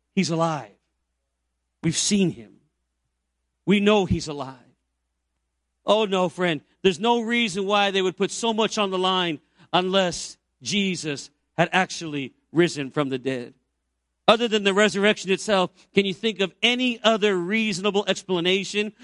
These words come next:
for why they would make this claim? Why these men would be willing to risk it all, risk their wives and their sons and their daughters? And,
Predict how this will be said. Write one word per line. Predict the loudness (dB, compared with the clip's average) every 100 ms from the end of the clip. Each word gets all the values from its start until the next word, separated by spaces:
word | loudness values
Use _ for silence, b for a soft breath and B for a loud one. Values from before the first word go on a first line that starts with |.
| b
for | 0
why | 2 4 2
they | 2 2
would | 2
make | 2 2 2
this | -2 -4
claim? | -6 0 0 0 -6 B -20 -4
Why | 2 4 4 2
these | -2 -4 0
men | 2 2 2
would |
be | 2
willing | 2 2 2 2 -2
to | -4
risk | -4 0 0 0 -2 -4
it |
all, | 0 0 0 -4 b -4
risk | 0 0 0
their | -4 0
wives | 2 2 4 2 0
and | -2
their | -4 -4 b
sons | -8 0 0 0 -2 -2
and | -2
their | -2
daughters? | -2 0 2 4 4 2 0
And, | -4